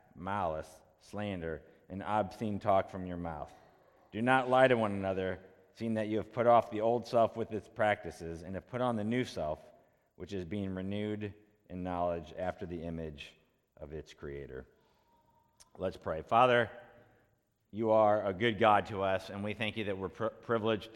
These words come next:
to be here to sing your praises, um, to talk to one another about how amazing you are,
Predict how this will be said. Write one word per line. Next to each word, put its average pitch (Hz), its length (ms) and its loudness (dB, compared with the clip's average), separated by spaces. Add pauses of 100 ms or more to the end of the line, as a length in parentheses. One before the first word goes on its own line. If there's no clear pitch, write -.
(160)
to 101 80 -12
be 101 240 -4
here 104 340 0 (440)
to 101 160 -6
sing 110 280 -4
your 101 140 -2
praises, 98 800 -2 (320)
um, 80 240 -10
to 92 100 -10
talk 98 460 0
to 92 420 -4 (300)
one 104 240 -4
another 101 400 0
about 87 340 -2
how 98 180 0
amazing 92 440 -4
you 90 160 -6
are, 90 380 2